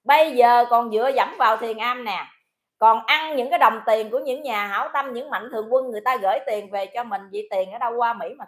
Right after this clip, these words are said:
kiện với thưa vậy? Ông Sơn la lết, ông Sơn la liếm. Hả? Tiền ở đâu mà kiện? Bây giờ nè,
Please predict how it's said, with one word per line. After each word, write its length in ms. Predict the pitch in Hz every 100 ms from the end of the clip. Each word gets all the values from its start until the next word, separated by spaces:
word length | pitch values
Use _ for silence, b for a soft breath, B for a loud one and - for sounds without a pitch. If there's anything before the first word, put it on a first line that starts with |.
| -
kiện 180 | 175 220
với 100 | 302
thưa 160 | 247 233
vậy? 60 | 190
Ông 180 | 202 226
Sơn 280 | - 233 233
la 180 | 220
lết, 180 | 220 240 339
ông 120 | 240 226
Sơn 180 | 226
la 160 | 233 220
liếm. 180 | 226 262 - _ _ _ _ _ _ _ _ _ -
Hả? 280 | 202 247 339 - _ _ _ _ _ _ _ _ _ _ _
Tiền 180 | 226 247
ở 80 | 285
đâu 140 | 320
mà 180 | 294 247
kiện? 300 | 240 240 285 320 - _ _ _ _ _ _
Bây 200 | - 320
giờ 320 | 262 254 254
nè, 200 | 254 247